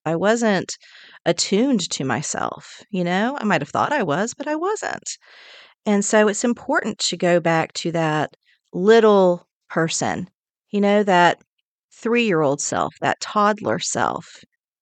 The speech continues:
you know, that five-year-old self just coming into school, coming into kindergarten, coming into daycare, you know, coming into those situations where you're first starting to notice that there's a world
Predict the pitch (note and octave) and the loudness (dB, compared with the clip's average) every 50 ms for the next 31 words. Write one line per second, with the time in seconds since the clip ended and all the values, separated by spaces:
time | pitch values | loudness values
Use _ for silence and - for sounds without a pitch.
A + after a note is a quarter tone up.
0 | _ _ _ _ _ _ G#3 G3+ G3 G3+ G#3 G#3 G#3 G#3 G3+ F#3+ - - - - | _ _ _ _ _ _ -4 -2 0 0 2 2 2 2 2 0 0 -2 -4 -12
1 | - - G#3+ G#3+ A3 A#3+ B3 A#3 G#3 G3 F3+ E3+ D#3 D3+ D3 D3 - - - C#3 | -6 -4 -2 0 2 2 2 2 0 0 -2 -2 -2 -2 -4 -6 -6 -6 -4 -4
2 | B2+ C3+ - - - G#3 - - - B3 A#3+ A#3+ A3+ A3 G#3+ G3+ G3+ G3 - - | -4 -4 -6 -8 -10 -10 -8 -6 -4 -2 -2 0 0 0 0 0 0 -2 -2 -2
3 | F#3+ F3 E3+ E3+ E3 - - - - _ _ - - - - - G3+ G#3+ G3 E3 | 0 0 0 0 -2 -6 -14 -20 -20 _ _ -8 -8 -6 -4 0 2 4 4 4
4 | C3+ E2+ - - _ _ _ _ - G#3+ G3+ G#3 G#3+ G#3 G#3 G#3 G3+ G3 G3 G3 | 2 0 -4 -8 _ _ _ _ -2 0 2 2 2 2 2 2 2 2 0 0
5 | F#3+ - - G3 F#3 F3+ F3+ F3+ F3 F3 E3+ E3+ E3+ F3 - _ - - - _ | -2 -2 -2 0 2 2 2 2 2 2 0 0 -2 -4 -6 _ -20 -20 -20 _
6 | _ - - G#3 G3+ G3 F#3 D#3+ - D3 D3+ D3+ C#3 - G2 - - - - F3+ | _ 0 2 2 4 2 2 2 2 0 0 0 -2 -4 -6 -8 -8 -6 -4 -4
7 | F3+ F#3+ F#3+ F#3+ F#3+ - - F3+ F3 F3 F3 F3 F3+ - - - D#3+ E3 D#3+ E3 | -2 0 0 -2 -2 -2 -4 -2 -2 -2 -2 -2 -4 -4 -4 -4 -2 0 0 2
8 | D#3+ D#3+ D#3+ D#3+ D#3+ - - - - _ _ F3+ E3+ F3 F3+ - - F#3 D3+ C#3 | 2 2 0 0 -2 -6 -10 -20 -20 _ _ 6 6 6 4 2 0 0 0 2
9 | D3 D3+ C#3+ C#3 E3+ F3+ F#3+ E3+ F3 F3+ - - A3 A3+ A#3+ B3+ B3 - - F3 | 2 2 0 0 0 -2 -2 -4 -4 -4 -4 -2 0 0 0 0 -2 -2 -2 -2
10 | F#3 G#3+ - - F#3+ E3+ D3 D3 - - - D#3+ - - D3+ D#3 D3 F#3 - - | -2 -2 -2 -2 -2 0 -2 -2 -2 -2 -2 -2 -2 0 0 0 0 0 0 -2
11 | D#3+ D#3 - D3 D#3 D#3 D3+ E3 D#3+ - - F3+ F#3 - - - E3+ E3 D#3 D3+ | -6 -4 -2 -2 -2 0 0 -2 -2 -2 -2 -2 -2 -2 -2 0 2 2 2 0
12 | E3 - - D3+ D3+ D3 D#3+ F#3+ F#3+ E3 D3+ - - G#2+ F2 C#3 D#3 D#3 E3+ D#3+ | -4 -6 -6 -4 0 2 2 2 2 2 0 -2 -4 -6 -4 -4 -2 0 -2 -2
13 | D3 D#3 D#3 E3+ F#3 F#3+ F3+ D#3+ C#3+ D3 D3 D3 | -2 -2 0 0 2 2 2 2 2 2 0 -2